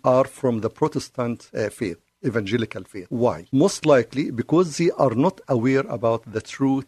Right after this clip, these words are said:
teaching of Islam. So when Muslims tell them, "We worship the same God, Allah and God are the same,"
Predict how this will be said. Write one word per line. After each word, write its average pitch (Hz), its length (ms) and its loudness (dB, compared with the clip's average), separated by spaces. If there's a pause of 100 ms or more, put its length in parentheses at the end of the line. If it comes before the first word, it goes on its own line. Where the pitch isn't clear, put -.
(140)
teaching 110 500 -6
of 117 240 -6
Islam. 98 460 -10
So 113 180 -2
when 113 200 2
Muslims 131 360 2
tell 123 160 2
them, 113 220 -2
"We 143 180 0
worship 180 380 0
the 151 120 0
same 165 260 -2
God, 117 260 2 (100)
Allah 151 400 4
and 120 140 0
God 120 260 0 (140)
are 117 160 0
the 107 120 -4 (120)
same," 104 240 -2